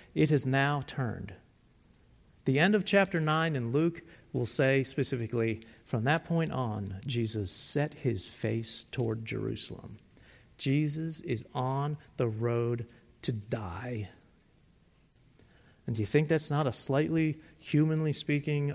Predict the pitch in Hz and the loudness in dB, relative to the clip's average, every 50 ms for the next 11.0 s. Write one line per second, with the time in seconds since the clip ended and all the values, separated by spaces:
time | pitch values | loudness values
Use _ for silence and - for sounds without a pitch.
0 | - - 139 143 135 131 143 135 127 127 131 131 131 131 127 127 - 123 120 123 | 0 2 2 2 4 2 0 0 0 0 0 -2 -2 -2 -4 -4 -4 -4 -4 -4
1 | 123 - - - - - - - - _ _ _ - - - _ - - 127 113 | -4 -6 -8 -12 -16 -20 -20 -20 -20 _ _ _ -20 -20 -20 _ -2 -2 -2 -2
2 | - - 120 113 110 113 - - 120 117 - - - - - _ - - - - | 0 -2 -4 -4 -4 -6 -6 -4 -4 -2 -2 -4 -8 -12 -18 _ -20 -20 -20 -20
3 | _ _ _ _ - 120 104 92 113 123 135 143 143 139 139 - - - - - | _ _ _ _ -6 -6 -4 0 2 4 4 4 4 2 -2 -8 -16 -20 -10 -4
4 | - 139 127 117 107 107 107 110 120 123 120 123 131 131 127 120 113 - - 123 | -2 -2 0 0 0 0 0 0 0 -2 -2 -2 -2 -2 -4 -4 -6 -6 -4 -4
5 | 120 110 98 98 98 95 92 95 92 90 90 90 - - - - - _ _ _ | -2 -2 -2 -4 -4 -4 -4 -6 -6 -8 -8 -10 -12 -14 -18 -20 -20 _ _ _
6 | _ _ _ _ _ _ - - _ _ _ _ _ - - _ _ - _ _ | _ _ _ _ _ _ -20 -20 _ _ _ _ _ -20 -20 _ _ -20 _ _
7 | _ _ - 123 117 117 110 104 107 107 101 104 117 123 139 156 160 156 165 156 | _ _ 0 0 0 0 0 -2 -2 -2 -2 0 0 0 0 0 -2 -2 -2 -2
8 | 131 113 104 95 95 - - - - - - - _ _ - - _ - - - | 0 0 -2 -2 -4 -6 -12 -18 -20 -20 -20 -20 _ _ -20 -20 _ -20 -20 -20
9 | - _ _ _ _ - - - 117 113 113 120 117 117 117 110 - - - 135 | -20 _ _ _ _ -12 -8 -6 -4 -2 0 0 0 -2 -4 -4 -6 -4 -4 -4
10 | - - 113 110 - - - - - 147 147 143 131 117 113 - 160 - - - | -4 -4 -4 -6 -6 -8 -12 -6 -2 0 0 0 0 0 -2 -2 -4 -6 -8 -10